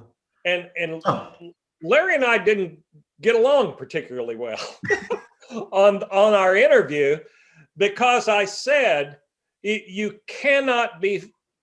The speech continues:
Speaker 1: financially sound when you're spending more than you earn." You just can't.
Speaker 2: Can't be.
Speaker 1: And
Speaker 2: Right.
Speaker 1: until you rein in your spending, you're never gonna be on firm footing. And he said, "Well, that certainly applies to people in their personal lives, Larry,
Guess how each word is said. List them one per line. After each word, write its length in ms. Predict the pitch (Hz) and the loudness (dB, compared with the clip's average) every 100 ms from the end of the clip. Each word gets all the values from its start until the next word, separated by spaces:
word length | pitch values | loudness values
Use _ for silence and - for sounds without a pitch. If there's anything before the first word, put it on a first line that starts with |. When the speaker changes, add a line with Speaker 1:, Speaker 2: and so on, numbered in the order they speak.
| _ _ | _ _
Speaker 1:
financially 880 | 202 202 196 - 214 220 220 202 185 | -4 -2 -4 -4 -2 -2 -2 -2 -4
sound 500 | - 208 202 156 110 - _ _ _ _ - | -6 -2 0 -2 -6 -14 _ _ _ _ -8
when 160 | 190 | -4
you're 100 | 190 | -4
spending 600 | 170 - 226 233 226 208 | -6 -6 -2 0 0 -2
more 180 | 196 196 | -2 -2
than 160 | 180 170 | -2 -6
you 140 | 160 | -10
earn." 280 | 165 147 113 - _ _ | -6 -6 -6 -12 _ _
You 140 | 196 | -8
just 300 | 220 269 - | -4 -4 -6
can't. 380 | - 226 214 - - _ _ - | -10 -6 -6 -6 -14 _ _ -12
Speaker 2:
Can't 160 | - | -10
be. 140 | - - - | -10 -12 -4
Speaker 1:
And 120 | 202 | 0
Speaker 2:
Right. 100 | 208 | 0
Speaker 1:
until 320 | 208 - 294 | -4 0 2
you 240 | 294 254 214 | 2 0 -2
rein 420 | 196 247 302 302 | 0 2 0 -2
in 200 | 294 269 | -4 -4
your 140 | 247 208 | -2 -4
spending, 580 | - - 226 185 113 - _ _ _ _ _ _ _ | -4 -4 -4 -4 -10 -18 _ _ _ _ _ _ _
you're 260 | 180 214 208 | 0 2 2
never 460 | 208 254 285 285 226 | 2 2 4 2 2
gonna 300 | 220 214 180 | 0 0 0
be 300 | 208 202 185 | 4 4 4
on 440 | 175 175 175 175 | -4 -8 -4 -4
firm 280 | 170 190 151 | -2 -4 -2
footing. 320 | 240 220 165 | -2 -2 -2
And 80 | 180 | -4
he 100 | 220 | -4
said, 180 | 208 214 | -2 -2
"Well, 120 | 214 | 0
that 240 | 233 320 - - _ | 0 0 -2 -8 _
certainly 560 | - - 262 196 180 170 | -6 0 2 2 0 2
applies 560 | 151 - 202 208 190 - | 0 0 2 4 2 -4
to 80 | |
people 460 | 156 - 220 214 175 | -12 -6 -6 -2 -2
in 100 | 160 | -2
their 100 | 139 | -4
personal 580 | 131 302 330 - - 139 | -2 0 0 -2 -4 -2
lives, 340 | 135 131 113 | -2 -2 -6
Larry, 360 | 123 123 117 127 | -8 -6 -6 -8